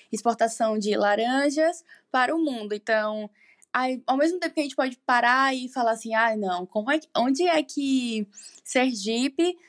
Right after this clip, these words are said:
vai ter essa interação com o mundo? Pra que ter um ra-, um curso de relações internacionais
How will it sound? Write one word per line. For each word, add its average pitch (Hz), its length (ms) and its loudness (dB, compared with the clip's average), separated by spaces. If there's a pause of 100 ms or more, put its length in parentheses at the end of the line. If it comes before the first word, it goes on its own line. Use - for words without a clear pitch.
(140)
vai 233 280 0
ter 214 880 2 (200)
essa 233 200 0
interação 254 600 2
com 233 160 -2
o - 20 -6
mundo? 208 340 -2
Pra 226 200 2
que 302 180 0
ter 320 100 2
um 311 60 4
ra-, 294 220 -2
um 262 100 -12
curso 262 240 -12
de 269 80 -10
relações 247 380 -2
internacionais 240 1000 0